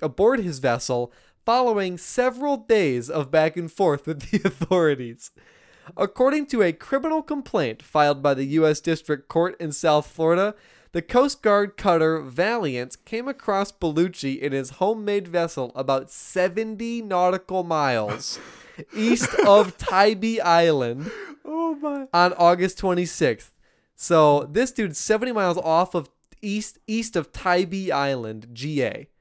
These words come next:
Speaker 1: which I'm assuming is
Speaker 2: Georgia.
Speaker 1: crossing the Atlantic?
Speaker 2: I have no idea what
Speaker 1: If he's going from the Atlantic eastward,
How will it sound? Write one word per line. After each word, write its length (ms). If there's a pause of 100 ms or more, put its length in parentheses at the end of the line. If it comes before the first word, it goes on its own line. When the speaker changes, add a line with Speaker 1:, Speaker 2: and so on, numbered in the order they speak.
(380)
Speaker 1:
which 180
I'm 120
assuming 460
is 460
Speaker 2:
Georgia. 360 (2500)
Speaker 1:
crossing 400
the 100
Atlantic? 580 (1000)
Speaker 2:
I 140
have 360 (400)
no 240
idea 420
what 260 (100)
Speaker 1:
If 160
he's 140
going 320
from 320
the 100
Atlantic 540
eastward, 560